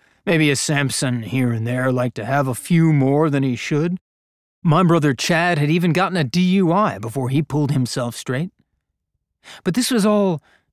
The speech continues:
new territory, since, so far as he knew, no man on either side of the family had ever before sent a photograph of a penis, whether his own or that of someone else, to a woman he did not know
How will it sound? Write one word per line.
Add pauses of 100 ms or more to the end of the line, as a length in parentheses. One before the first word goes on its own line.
new
territory, (140)
since,
so
far
as
he
knew, (340)
no
man
on
either
side
of
the
family (260)
had
ever
before
sent
a
photograph
of
a
penis, (240)
whether
his
own
or
that
of
someone
else, (300)
to
a
woman
he
did
not
know